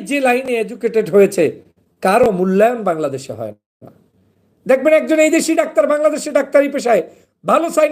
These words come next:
না করতে পারে, বিদেশে সে ভালো সাকসেসফুল হয়। বাংলাদেশে একজন প্রফেসর দলীয় ক্যাডার নিয়োগ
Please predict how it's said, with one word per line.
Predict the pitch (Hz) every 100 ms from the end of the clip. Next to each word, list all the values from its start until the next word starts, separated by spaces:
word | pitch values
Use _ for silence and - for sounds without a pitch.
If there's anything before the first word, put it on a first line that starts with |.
| 302
না | -
করতে | 233 262
পারে, | 247 233
বিদেশে | 254 233 196
সে | - 139
ভালো | 160 160
সাকসেসফুল | 147 - 120 - 113
হয়। | 107 - _ _ _ _ 180
বাংলাদেশে | 277 330 330 311 302
একজন | 240 294 -
প্রফেসর | 240 269 294 294 254 214
দলীয় | 311 330 320
ক্যাডার | 294 262 202 - _ _ _ _ _ _ 202
নিয়োগ | 311 330